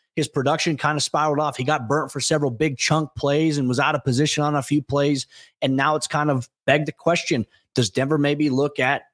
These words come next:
this is Riley Moss's season in twenty twenty-four, which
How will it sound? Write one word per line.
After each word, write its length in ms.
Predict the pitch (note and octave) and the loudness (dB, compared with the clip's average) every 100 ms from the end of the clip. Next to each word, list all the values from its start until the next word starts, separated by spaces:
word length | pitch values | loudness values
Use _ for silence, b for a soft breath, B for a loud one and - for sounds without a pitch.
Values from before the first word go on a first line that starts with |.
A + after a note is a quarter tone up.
| _ | _
this 240 | A#2+ C3 | 0 2
is 140 | C#3 A#2 | 2 2
Riley 300 | C#3 D3 C#3+ | 2 2 2
Moss's 440 | D3 F3+ F#3 D#3+ | 2 0 0 0
season 340 | - C#3 A2+ | 2 2 2
in 100 | A2+ | 0
twenty 280 | G#2+ B2+ B2+ | 0 0 0
twenty-four, 420 | A#2+ B2+ A#2+ B2+ | 0 -2 0 0
which 200 | C3 D3+ | 0 0